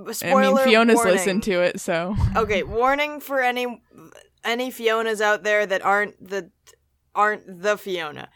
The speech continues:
Speaker 2: There's, we're gonna talk about a podcast. It's called The Bright Sessions. It's a really good podcast, and if we spoil it for you, it's not gonna be as good. So,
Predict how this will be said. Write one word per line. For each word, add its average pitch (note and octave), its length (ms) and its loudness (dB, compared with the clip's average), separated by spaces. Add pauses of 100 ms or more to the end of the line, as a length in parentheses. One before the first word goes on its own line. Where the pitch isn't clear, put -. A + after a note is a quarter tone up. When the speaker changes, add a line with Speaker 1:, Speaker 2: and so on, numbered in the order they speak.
(260)
Speaker 2:
There's, G#3 480 -2 (360)
we're G#3+ 160 -2
gonna B3 120 -2
talk B3 240 2
about A#3+ 220 0
a A3+ 40 -6
podcast. A3+ 600 -2
It's - 140 -10
called G3 180 -4
The G3 100 -4
Bright F3 260 -4
Sessions. D3 500 -12 (240)
It's - 100 -12
a G#3 60 -6
really B3+ 240 -6
good A#3 320 -2
podcast, D#3+ 720 -6
and F#3+ 140 -8
if F#3 240 -8
we A3+ 180 -10
spoil A3 400 -2
it A3 120 -4
for A#3 120 -8
you, A#3 320 -6
it's G3+ 220 -6
not G#3+ 200 0
gonna A3+ 140 -6
be G#3 240 -4
as F3 140 -2
good. C3+ 320 -10 (240)
So, G#3 500 0